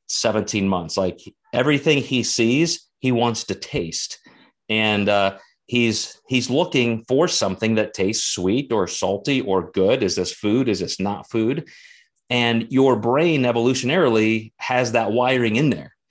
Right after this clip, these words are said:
to know, "Oh my gosh, that's disgusting. That tastes like a poison."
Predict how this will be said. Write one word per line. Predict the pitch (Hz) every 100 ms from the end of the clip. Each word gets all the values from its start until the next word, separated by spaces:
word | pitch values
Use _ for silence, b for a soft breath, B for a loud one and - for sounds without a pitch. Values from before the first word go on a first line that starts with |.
| _ -
to | 117
know, | 113 165 143 113 - -
"Oh | 180
my | 123
gosh, | 107 156 123 -
that's | 127 123 -
disgusting. | 110 - - 143 135 - 92 92
That | 120 123 -
tastes | - 131 127 -
like | 110 110 107
a | 98 -
poison." | - 139 113 85 76 78